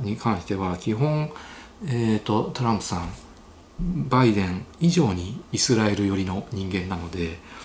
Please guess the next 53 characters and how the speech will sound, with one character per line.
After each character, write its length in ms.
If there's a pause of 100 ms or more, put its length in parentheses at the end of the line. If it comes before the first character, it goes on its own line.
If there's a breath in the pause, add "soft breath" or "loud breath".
(320 loud breath)
ま 480
あ、 60 (480)
イ 100
ス 320
ラ 220
エ 120
ル 160
の 380 (320)
戦 560 (100)
闘、 440 (100)
戦 280
争 460
は 320 (560 loud breath)
ま 160
だ 100
ま 100
だ 100
終 80
わ 120
ら 100
な 100
い 200
だ 140
ろ 120
う 40
と。 80 (220)
場 100
合 60
に 80
よ 60
っ 20
て 140
は 320
イ 80
ラ 120
ン 80
に 60
対 220
し 60
て 180 (100)
今 140
ま 80
で 100
以 160
上 160
の 140
強 280
い 120
制 200
裁 220
を 80
加 240
え 120